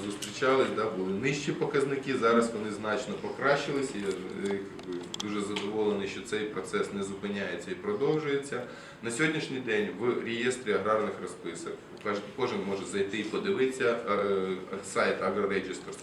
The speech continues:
com ua. Е, з-, було зареєстровано вже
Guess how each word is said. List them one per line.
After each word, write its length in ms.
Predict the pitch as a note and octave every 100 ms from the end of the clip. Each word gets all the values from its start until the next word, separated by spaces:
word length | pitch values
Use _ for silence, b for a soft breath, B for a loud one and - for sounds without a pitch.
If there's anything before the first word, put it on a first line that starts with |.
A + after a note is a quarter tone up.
| -
com 80 |
ua. 340 | F2 F#2 G#2 A#2 - - - B B B B B G#2 G#2 G#2 G#2 G#2
Е, 60 | G2+ A2+ A2+
з-, 120 | B2+ A#2+
було 260 | B2+ C#3+ C3+
зареєстровано 880 | B2 B2 A#2+ - B2 A2+ G#2 G2
вже 300 | F#2+ A2 G#2+